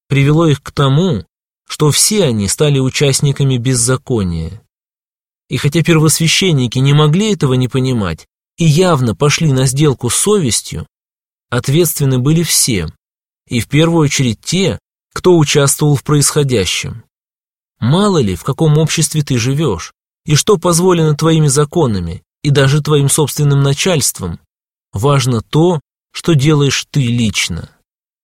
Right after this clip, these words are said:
Бог, как это уже было сказано, открыт для всех. Но оказывается, что существует опасность прийти к нему только внешним образом.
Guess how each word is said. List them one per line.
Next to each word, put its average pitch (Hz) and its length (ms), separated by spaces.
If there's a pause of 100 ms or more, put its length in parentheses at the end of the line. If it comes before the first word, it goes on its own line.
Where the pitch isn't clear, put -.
(280)
Бог, 170 400 (320)
как - 160
это 151 140
уже 151 180
было 143 220
сказано, 95 580
открыт 175 320
для 156 180
всех. - 500 (760)
Но 139 200
оказывается, 147 640
что 143 200
существует 160 600
опасность 135 680
прийти 151 400
к - 80
нему 131 240
только 202 320
внешним 160 480
образом. 95 520